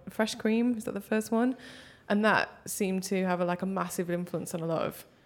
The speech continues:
people. Um, I think it's been called, like, the first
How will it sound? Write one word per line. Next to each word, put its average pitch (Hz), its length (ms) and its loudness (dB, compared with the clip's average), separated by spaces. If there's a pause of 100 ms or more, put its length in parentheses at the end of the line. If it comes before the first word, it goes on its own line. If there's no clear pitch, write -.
(220)
people. 165 500 0 (1000)
Um, 180 200 6
I 175 200 2
think 190 200 0
it's 180 100 -2
been 170 120 -2
called, 170 220 0
like, 165 120 0
the 175 80 0
first - 560 -2